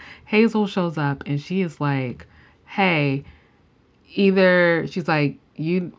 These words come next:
or, or essentially she's given the ultimatum from, um,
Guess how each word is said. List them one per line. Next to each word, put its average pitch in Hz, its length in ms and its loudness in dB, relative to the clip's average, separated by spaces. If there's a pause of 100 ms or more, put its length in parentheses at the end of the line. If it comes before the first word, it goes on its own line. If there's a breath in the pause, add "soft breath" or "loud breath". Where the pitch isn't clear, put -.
or, 170 160 4
or 165 120 0
essentially 233 380 2
she's 175 140 -6
given 190 200 0
the 165 80 0
ultimatum 147 920 0
from, 135 880 0
um, 135 680 -2